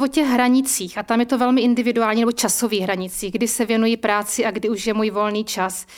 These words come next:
Eh, někdo to potřebuje mít na hodiny a někdo, eh, na minuty v podstatě. To znamená, někomu pomáhá vyloženě si vypnout třeba sociální sítě na celé dopoledne,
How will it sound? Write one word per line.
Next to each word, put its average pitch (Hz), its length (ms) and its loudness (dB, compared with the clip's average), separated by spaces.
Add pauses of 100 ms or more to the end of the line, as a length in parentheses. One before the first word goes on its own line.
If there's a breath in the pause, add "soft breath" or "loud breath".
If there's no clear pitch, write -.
(380 loud breath)
Eh, 220 340 0 (220)
někdo 233 260 2
to 247 140 -2
potřebuje 240 600 0
mít 247 220 2
na 247 160 2
hodiny 190 600 -2 (300 loud breath)
a 214 280 2
někdo, 226 600 2 (260)
eh, 220 360 2 (140)
na 220 340 0
minuty 226 460 2
v - 60 -18
podstatě. 185 600 -6 (380 loud breath)
To 214 100 -6
znamená, 220 420 0
někomu 220 400 0
pomáhá 220 720 0
vyloženě 220 440 0
si 220 180 -4
vypnout 220 640 -2
třeba 202 260 -4
sociální 220 640 -2
sítě 214 420 -4
na 196 280 -2
celé 190 380 -2
dopoledne, 220 720 0